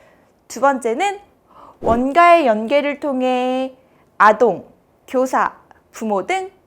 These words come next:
가족 상담 솔루션이 가능하고 지역권을 보장받을 수 있어요. 세 번째는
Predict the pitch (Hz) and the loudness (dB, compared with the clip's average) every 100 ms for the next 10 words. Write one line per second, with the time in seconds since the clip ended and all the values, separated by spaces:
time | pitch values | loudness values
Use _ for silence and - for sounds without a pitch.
0 | _ - 247 254 330 - 311 302 311 349 | _ -8 -4 -4 -4 -6 -4 -4 -4 -4
1 | 359 349 311 311 - 208 214 208 208 269 | -4 -6 -8 -8 -8 -8 -6 -6 -4 -4
2 | 359 349 _ - - 359 392 339 311 294 | -4 -8 _ -20 -4 -2 0 0 0 -4
3 | 214 254 254 233 220 - 160 - 165 151 | -4 -4 -2 -4 -4 -12 -16 -10 -8 -8
4 | - _ _ _ _ _ _ _ - 359 | -14 _ _ _ _ _ _ _ -6 -2
5 | 381 311 233 269 381 | -2 -2 -4 -4 -6